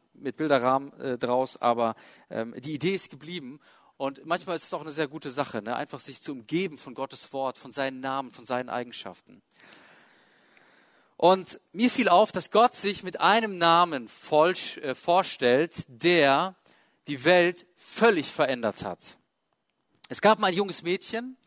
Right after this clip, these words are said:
das hieß Maria, und sie hat einen Verlobten gehabt, der hieß Josef.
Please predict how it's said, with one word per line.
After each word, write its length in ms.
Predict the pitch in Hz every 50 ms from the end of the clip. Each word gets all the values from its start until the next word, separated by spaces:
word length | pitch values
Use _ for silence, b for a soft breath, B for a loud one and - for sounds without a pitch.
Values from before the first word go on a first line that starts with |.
| b b b b b
das 200 | 156 156 - -
hieß 420 | - 180 185 185 170 - - - _
Maria, 600 | - 147 143 135 170 190 160 127 131 165 196 214 b b b b
und 100 | 165 143
sie 80 | -
hat 120 | 180 175 -
einen 160 | 156 156 151
Verlobten 500 | - - 151 143 160 190 196 - - 131
gehabt, 460 | 113 110 107 117 127 143 - - - _ _
der 100 | - 139
hieß 200 | 127 139 - -
Josef. 500 | - 143 131 117 113 104 - - - _